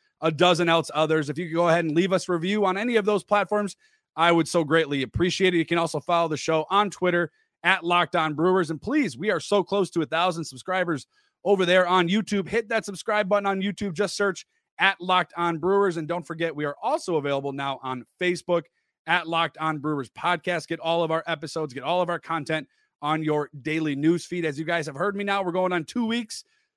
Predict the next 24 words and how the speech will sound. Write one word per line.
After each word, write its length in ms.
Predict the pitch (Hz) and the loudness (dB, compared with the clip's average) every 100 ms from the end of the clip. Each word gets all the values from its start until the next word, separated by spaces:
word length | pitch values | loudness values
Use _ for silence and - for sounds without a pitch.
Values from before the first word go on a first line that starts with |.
| _ | _
since 240 | - 214 | -2 2
I've 160 | 220 214 | 4 4
taken 320 | 220 226 226 | 4 0 0
the 80 | 208 | -6
show 320 | - 226 220 | -4 0 2
over. 240 | 240 240 202 | 2 2 0
I 220 | 214 214 | 0 0
am 100 | 196 | -2
Brandon 340 | 202 208 202 | -2 -4 -6
Snide. 320 | 180 208 208 | -4 -2 0
Like 260 | 185 202 - | 0 -4 -2
you, 200 | 196 226 | -2 0
I'm 100 | 175 | -2
just 160 | 180 170 | -4 -8
a 60 | |
fan 440 | - 190 208 220 233 _ _ _ | -6 -4 -4 -6 -8 _ _ _
with 160 | 147 143 | -6 -4
a 40 | |
mic 340 | 143 170 220 220 | -2 0 0 -2
in 100 | 165 | -2
front 200 | 202 208 | -2 0
of 60 | |
my 160 | 196 196 | -2 -2
face, 400 | - 196 220 | -4 -4 -4